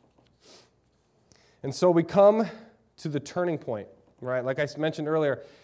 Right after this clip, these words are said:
so from this point, from this point in the book of Kings, I mean, Solomon, he builds this amazing temple.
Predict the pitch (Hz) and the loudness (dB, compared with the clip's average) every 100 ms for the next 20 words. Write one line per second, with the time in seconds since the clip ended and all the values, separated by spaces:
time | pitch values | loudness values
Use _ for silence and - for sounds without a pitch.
0 | - _ _ _ - - 160 - 208 220 | -20 _ _ _ -14 -4 -2 2 2 2
1 | 202 - 202 170 196 202 190 - 208 180 | -2 -2 -2 0 0 -2 -4 -4 -4 -2
2 | 147 156 147 123 170 156 131 - 135 131 | -4 -6 -8 -10 -6 -4 -4 -8 -10 -8
3 | 127 117 165 151 139 135 165 117 160 170 | -8 -8 -4 -4 -4 -4 -6 -2 0 0
4 | 170 147 143 131 - 127 120 123 123 120 | 0 -6 -10 -10 -8 -10 -8 -6 -8 -8
5 | 107 - 101 98 | -12 -12 -14 -16